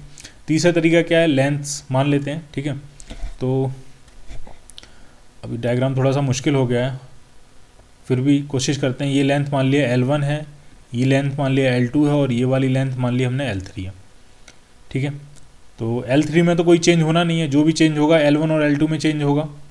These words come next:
ठीक है। एल थ्री तो constant ही रहेगी। जैसे ही ये इसको बाहर की तरफ खींचेंगे तो एल वन और एल टू आपस में change करेंगे, लेकिन एल one plus एल टू का जो sum है वो same रहेगा, क्योंकि ये पूरी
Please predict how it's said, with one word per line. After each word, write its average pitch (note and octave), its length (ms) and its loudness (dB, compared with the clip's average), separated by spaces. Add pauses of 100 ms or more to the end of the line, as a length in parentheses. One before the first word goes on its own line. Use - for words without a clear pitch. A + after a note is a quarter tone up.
(180)
ठीक C3+ 100 -2
है। D3 60 0
एल C3+ 140 2
थ्री C#3+ 160 2
तो D#3+ 100 2
constant D3 380 0
ही E3 60 2
रहेगी। D#3 320 0 (580)
जैसे C3 260 2
ही E3 60 6
ये D#3+ 60 8
इसको D#3+ 220 2
बाहर C#3 180 6
की D3+ 60 2
तरफ D#3 220 0
खींचेंगे D3+ 400 0
तो D#3 180 -2
एल C#3 180 2
वन D#3 140 0
और D3+ 140 0
एल C#3+ 160 2
टू D3+ 320 0
आपस C#3 260 0
में D3+ 80 -2
change D#3 240 0
करेंगे, D#3 280 0
लेकिन D#3 260 2
एल D#3 220 4
one G3 200 2
plus F3 240 2
एल D#3+ 180 4
टू F3+ 160 -2
का F3+ 100 6
जो E3+ 140 2
sum E3+ 260 2
है E3 140 2
वो D#3 200 0
same C3 260 0
रहेगा, G#2 240 -2
क्योंकि D#3 240 -2
ये E3+ 80 6
पूरी E3+ 200 2